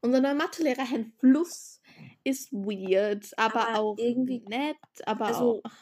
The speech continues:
Speaker 2: seine Art ist weird. Die Sachen, die er sagt und die Sachen, die er macht, sind ja
Speaker 1: Ja.
Speaker 2: gut, aber wie er das, so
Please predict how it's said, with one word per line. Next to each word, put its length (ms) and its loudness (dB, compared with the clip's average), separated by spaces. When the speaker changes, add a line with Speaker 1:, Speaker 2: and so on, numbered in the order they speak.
Speaker 2:
seine 380 -2
Art 300 -2
ist 180 -10
weird. 240 0
Die 80 -4
Sachen, 360 -4
die 140 -6
er 140 -2
sagt 480 -4
und 240 -6
die 100 -6
Sachen, 340 -8
die 100 -8
er 100 -6
macht, 400 -8
sind 140 -6
ja 140 0
Speaker 1:
Ja. 140 2
Speaker 2:
gut, 460 2
aber 180 -2
wie 160 -6
er 140 -6
das, 420 -14
so 180 -10